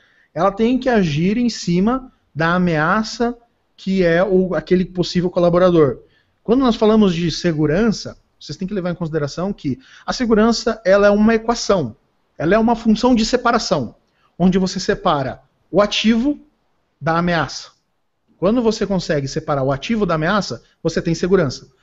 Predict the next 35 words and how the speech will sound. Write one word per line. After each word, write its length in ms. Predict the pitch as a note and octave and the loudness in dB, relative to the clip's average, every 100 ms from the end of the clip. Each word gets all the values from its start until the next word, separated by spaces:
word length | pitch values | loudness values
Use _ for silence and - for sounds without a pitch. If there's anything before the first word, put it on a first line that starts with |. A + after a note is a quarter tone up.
| _ | _
Como 180 | - A#3 | -4 0
você 240 | F#3 F3 D#3 | 0 0 -2
faz 180 | D3+ | -2
segurança? 600 | F3 F3 F3+ G3+ G3+ B3+ _ _ _ _ _ - | -2 2 2 2 -2 -12 _ _ _ _ _ -6
Usando 280 | C#3 D3 | -2 -2
controles. 720 | D#3+ G#3 G3+ B3 G3 A#2 - - _ _ _ _ _ _ | 2 2 4 2 2 -2 -10 -20 _ _ _ _ _ _
Que 100 | A#3 | -6
controles? 800 | A#3 A#3+ A3 F3+ B2 A#2 - _ _ _ - | 0 0 2 2 2 -4 -16 _ _ _ -16
Você 160 | C#3+ E3+ | -10 -8
precisa 180 | F3 | -8
ter 120 | D#3+ D3 | -8 -6
controles 580 | D3+ C#3 C3+ C3 - _ - | -6 -4 -8 -8 -16 _ -4
processuais, 1040 | F#3+ A3 A3 E3 - D3+ C#3 A#3 - - _ _ _ - | 2 2 2 -6 -4 -2 -2 -4 -8 -18 _ _ _ -16
você 180 | C#3+ | -12
tem 180 | C#3 G3+ | -6 -6
que 120 | A3 | -6
ter 400 | G#3+ F3+ D3 - - | -4 -2 -2 -6 -20
os 100 | - | -10
processos 920 | F3 E3 - F#3+ G3+ - F3+ - - _ - | -6 -4 0 0 0 -6 -8 -8 -16 _ -10
onde 520 | D3+ E3+ D#3 D#3 D3+ D3+ | -4 -2 -2 -4 -6 -8
está 260 | - D#3 | -8 -4
escrito 600 | D#3+ - D#3 C#3+ - A2 _ _ - | -4 -4 -4 -4 -6 -16 _ _ -14
que 60 | C#3 | -12
aquela 260 | F3 E3+ | -6 -6
senha 380 | - E3+ D#3+ D3 | -6 -4 -4 -4
tem 160 | D#3+ F3 | -4 -6
que 80 | |
ser 180 | - D#3+ | -4 -6
segura 420 | - D3 C3+ D3+ | -4 -6 -2 -2
e 40 | C3+ | -2
tem 140 | D#3+ | -6
que 60 | D3+ | -6
ser 160 | D3 | -6
dessa 240 | C#3+ C#3 E3 | -6 -6 -4
maneira, 500 | F#3 F3 F#3 C4+ | 0 0 0 -2